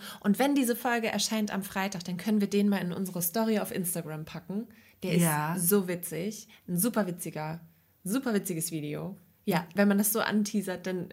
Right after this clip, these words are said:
Speaker 1: hast du schon richtig Vorfreude, ne?
Speaker 2: Ja, ich freue
Speaker 1: Ja,
Speaker 2: mich, ich bin
Speaker 1: heute
Speaker 2: gespannt.
Speaker 1: am Freitag.
Speaker 2: Heute am Freitag bin
Speaker 1: In
Speaker 2: ich schon
Speaker 1: unserer Story.
Speaker 2: brechend gespannt.
Speaker 1: Wie ein Flitzebogen.
Speaker 2: Vielleicht kommt es auch erst morgen. Wir gucken mal.
Speaker 1: <laughs>
Speaker 2: Lass es uns morgen, äh, zum Wochenende, ist sowas doch immer schön.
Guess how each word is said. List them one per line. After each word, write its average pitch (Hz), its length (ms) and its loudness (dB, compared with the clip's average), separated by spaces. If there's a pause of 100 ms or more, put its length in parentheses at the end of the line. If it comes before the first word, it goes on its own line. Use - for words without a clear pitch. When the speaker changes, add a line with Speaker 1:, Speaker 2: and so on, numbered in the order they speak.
(120)
Speaker 1:
hast 190 180 -2
du - 60 -8
schon 196 140 -2
richtig 185 440 -6
Vorfreude, 175 640 -2
ne? 226 180 -4 (120)
Speaker 2:
Ja, 190 200 8
ich 170 140 4
freue 262 160 6
Speaker 1:
Ja, 196 80 10
Speaker 2:
mich, 165 100 6
ich 170 60 2
bin 202 140 8
Speaker 1:
heute 247 180 8
Speaker 2:
gespannt. - 160 10
Speaker 1:
am 233 140 6
Freitag. 196 520 2
Speaker 2:
Heute 226 280 8
am 196 100 6
Freitag 202 320 4
bin 185 140 4
Speaker 1:
In 269 140 10
Speaker 2:
ich 254 40 8
schon 254 140 10
Speaker 1:
unserer 226 260 10
Story. 190 540 0
Speaker 2:
brechend 233 420 6
gespannt. 165 540 4
Speaker 1:
Wie 269 80 6
ein 226 160 6
Flitzebogen. 202 520 0
Speaker 2:
Vielleicht 233 200 10
kommt 262 240 6
es 269 100 2
auch 226 140 6
erst 220 220 2
morgen. 135 520 4
Wir 202 100 4
gucken 202 380 0
mal. 131 440 6
Speaker 1:
<laughs> 302 760 0
Speaker 2:
Lass 262 220 6
es 247 120 0
uns 208 200 2
morgen, 170 460 8
äh, - 140 -4
zum 226 220 4
Wochenende, 202 500 8
ist 139 120 0
sowas 170 260 4
doch 175 100 2
immer 160 200 2
schön. 117 480 0